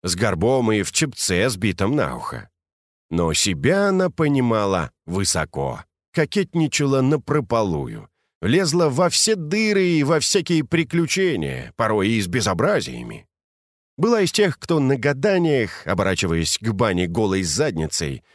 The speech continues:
просил протянуть по ней куньим хвостом, и, уверив себя, что почувствовал мохнатое, ожидал богатств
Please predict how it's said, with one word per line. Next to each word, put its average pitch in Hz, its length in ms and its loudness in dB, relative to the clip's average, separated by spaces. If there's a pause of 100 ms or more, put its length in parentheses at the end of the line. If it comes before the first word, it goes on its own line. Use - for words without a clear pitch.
(160)
просил 185 420 0
протянуть 214 840 0
по 190 160 2
ней 180 300 2
куньим 156 540 2
хвостом, 107 840 -2 (400)
и, 104 60 0
уверив 110 340 2
себя, 117 260 2
что 113 220 0
почувствовал 107 800 0
мохнатое, 87 1000 0 (120)
ожидал 165 420 2
богатств 156 880 -2